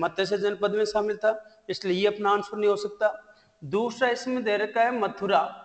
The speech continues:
तो आपको मालूम होगा दोस्तों कि भगवान श्री कृष्ण, भगवान श्री कृष्ण का संबंध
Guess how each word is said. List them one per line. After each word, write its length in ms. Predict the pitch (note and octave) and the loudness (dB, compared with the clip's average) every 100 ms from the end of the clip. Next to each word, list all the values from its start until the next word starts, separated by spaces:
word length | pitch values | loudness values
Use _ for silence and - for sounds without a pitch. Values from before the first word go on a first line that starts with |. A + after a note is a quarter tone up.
| - _ - | -20 _ 4
तो 60 | |
आपको 280 | F3+ F3+ G#3+ | 4 6 4
मालूम 300 | G#3 G#3 A#3 | 4 4 2
होगा 180 | A3+ A3+ | 0 0
दोस्तों 440 | G#3+ G#3 - F#3 F3 - - - _ G3+ | -2 -2 2 2 2 -6 -20 -20 _ -8
कि 60 | |
भगवान 440 | F#3 G3 G#3 A#3 A#3+ | 0 2 4 2 0
श्री 260 | - B3 C4 | -4 -4 -4
कृष्ण, 320 | G#3 - E3+ E3 - _ _ _ | -4 -4 -6 -8 -18 _ _ _
भगवान 320 | E3 F3+ A3 A3+ | -2 2 2 2
श्री 220 | - B3 | -4 -6
कृष्ण 340 | B3 G#3+ G#3+ G#3+ | -4 -6 -4 0
का 120 | G#3+ | 0
संबंध 520 | G#3+ F#3+ G3+ G#3+ F#3+ | 0 -4 -2 -2 -4